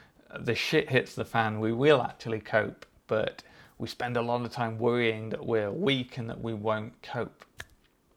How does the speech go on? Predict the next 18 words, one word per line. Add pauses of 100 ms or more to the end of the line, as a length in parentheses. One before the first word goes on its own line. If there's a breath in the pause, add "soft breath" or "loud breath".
(760 loud breath)
And
you
can
take (120)
your
list
of
worries,
really
useful
to
write
out
all
of
your
specific
worries